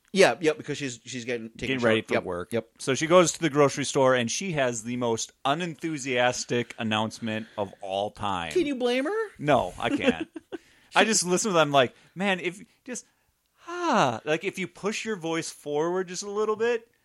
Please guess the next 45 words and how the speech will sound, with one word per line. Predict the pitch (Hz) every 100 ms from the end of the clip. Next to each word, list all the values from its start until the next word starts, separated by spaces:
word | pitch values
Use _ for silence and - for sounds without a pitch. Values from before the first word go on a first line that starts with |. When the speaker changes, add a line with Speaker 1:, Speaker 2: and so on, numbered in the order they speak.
| _ _ _ _ -
Speaker 2:
it | 208
could | -
have | -
made | 202 190
it | 170
a |
little | 156 151
bit |
Speaker 1:
She's | 160
Speaker 2:
nice." | 233 214 175
Speaker 1:
a |
Speaker 2:
She | 262
Speaker 1:
ca- | 285
Speaker 2:
doesn't | 208
wanna | 185 143
sell | - 143 120
anything | 120 120 107 95
in |
Speaker 1:
She's | 90 233
Speaker 2:
that | 214
Speaker 1:
a |
Speaker 2:
store. | -
Speaker 1:
cashier | 139 127 - 113 107 110
at | 104 104
a |
grocery | 107 117 113 117
store | 117 107 -
during | 131 131 127 117 113 _ _
the | 90 110 107
rush | 110 104 -
of, | 113 98 - _
of | 101 104
Speaker 2:
Yeah. | 101
Speaker 1:
the | 104
holidays. | 107 92 90 90 92 - _ _ _ _ _ _ -
I | 143
feel | 143 143 131
for | 117 104
her | 90 92
so | - 139 117
much. | 101 92 - - _ _ _ _
Speaker 2:
Is | 127 139 127 127 -
her | 143
manager | 135 117 120 113 135
someone? | 127 - 139 139 143 151